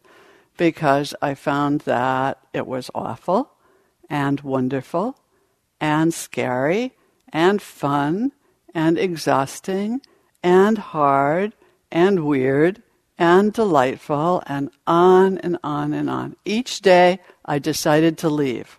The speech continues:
Six o'clock in the morning, I'd wake up, I'd hear people still partying from the night before. I'd think, "This is it, I'm done,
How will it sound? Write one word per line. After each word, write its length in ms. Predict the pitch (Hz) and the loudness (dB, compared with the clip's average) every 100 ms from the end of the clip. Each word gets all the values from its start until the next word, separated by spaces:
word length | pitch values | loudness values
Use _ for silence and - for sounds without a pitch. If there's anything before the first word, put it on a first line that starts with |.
| _ - | _ -10
Six 320 | - 156 - | -4 -4 -4
o'clock 360 | - 180 175 | 6 6 8
in 80 | 185 | 4
the 60 | 170 | 6
morning, 420 | 170 170 170 160 | 8 8 8 6
I'd 160 | 135 139 | 2 0
wake 300 | 151 160 180 | 0 2 4
up, 320 | 165 165 - _ - | 4 2 -20 _ -2
I'd 180 | 143 | -2
hear 180 | 147 151 | 2 0
people 360 | 139 151 147 139 | 0 -4 -2 -6
still 300 | - 165 170 | -2 0 0
partying 640 | - 156 151 147 151 160 | 4 4 4 2 2 0
from 240 | - 143 147 | -2 -2 0
the 80 | |
night 200 | 147 151 | 0 -2
before. 280 | 156 147 160 | -6 -2 0
I'd 100 | 147 | 2
think, 220 | 143 139 | -2 -6
"This 300 | - 143 135 | -4 -4 -4
is 160 | 123 127 | -12 -6
it, 180 | 147 - | -6 -4
I'm 280 | 143 143 131 | -4 -2 -2
done, 420 | 143 135 139 | -2 -2 -2